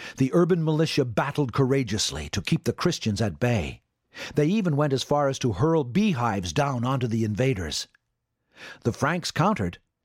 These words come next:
by building wooden turrets as high as the city walls. The defenders panicked. Some took it upon themselves to retreat from the outer walls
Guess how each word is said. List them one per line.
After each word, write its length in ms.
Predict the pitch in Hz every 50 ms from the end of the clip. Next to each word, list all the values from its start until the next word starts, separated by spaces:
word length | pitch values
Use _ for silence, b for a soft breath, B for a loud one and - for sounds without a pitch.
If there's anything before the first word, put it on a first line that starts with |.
| _ _ _ _
by 140 | 110 117
building 420 | 113 107 151 151 143 135 135 117 113
wooden 320 | 127 147 156 156 170 156
turrets 480 | - - 180 175 113 76 71 - - -
as 140 | 101 92 -
high 280 | - 110 117 120 131
as 140 | 139 123 -
the 100 | - 117
city 300 | - - 143 120 127 123
walls. 600 | 117 131 143 131 90 - - - - - - - - _ _ _ _ _ _ _ _ _ _ _ _ _
The 100 | 92 80
defenders 500 | - 85 - - 87 85 76 87 90 -
panicked. 480 | - 76 76 67 - 69 - - - _ _ _ _ _ _ B B B B B
Some 280 | B - 147 131 139 139
took 200 | - 147 135 -
it 80 | 135 117
upon 300 | 110 - 120 123 120 123
themselves 420 | 120 113 - - 127 120 104 -
to 100 | - 131
retreat 480 | 117 127 127 117 - - 202 151 - -
from 180 | - 113 95 98
the 140 | 107 107
outer 220 | 120 131 95 110 107
walls 380 | 110 123 139 131 101 104 -